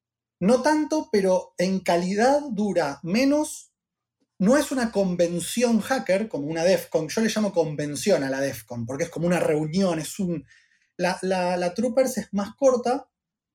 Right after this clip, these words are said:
pero es, es bien, pero es comparable en el sentido de que hay charlas, hay comunidad, hay juegos, hay hacking,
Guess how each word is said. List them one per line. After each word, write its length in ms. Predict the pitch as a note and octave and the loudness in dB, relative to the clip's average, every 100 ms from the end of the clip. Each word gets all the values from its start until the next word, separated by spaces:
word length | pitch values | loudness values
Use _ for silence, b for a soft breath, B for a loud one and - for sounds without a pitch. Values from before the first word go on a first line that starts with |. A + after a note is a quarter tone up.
| - | -2
pero 480 | F3 F3 E3+ D#3+ F3 | 2 4 4 4 0
es, 120 | F3 | 0
es 180 | F#3+ F3 | -4 -2
bien, 640 | G#3+ A#3+ A3+ G3+ F#3+ F3+ F3 | 2 4 4 2 -2 -6 -2
pero 320 | G3 A3 A#3 | 0 2 2
es 140 | B3 | 0
comparable 400 | B3+ C#4+ B3 C4 | 2 2 4 6
en 60 | B3+ | 4
el 80 | A3 | 2
sentido 280 | F#3+ A3+ G#3+ | -2 0 0
de 80 | |
que 60 | F3+ | 2
hay 140 | G3 | 0
charlas, 640 | - B3+ A3+ A3 G#3 - - | 2 0 2 0 0 -4 -10
hay 400 | F3 F#3+ F#3+ F3+ - | -4 -2 -2 -4 -4
comunidad, 880 | E3 E3 E3+ G#3+ A#3 A3 G3+ F#3+ | -4 -4 -2 2 2 2 2 2
hay 180 | F#3 F3+ - | 2 -2 -4
juegos, 720 | A#3+ A#3+ G#3 F#3+ F#3 F3 - | 2 4 4 2 2 2 0
hay 100 | F3+ | -4
hacking, 720 | - A3 - F#3 F3 E3+ F3 | 0 -2 -2 -4 -2 -2 -6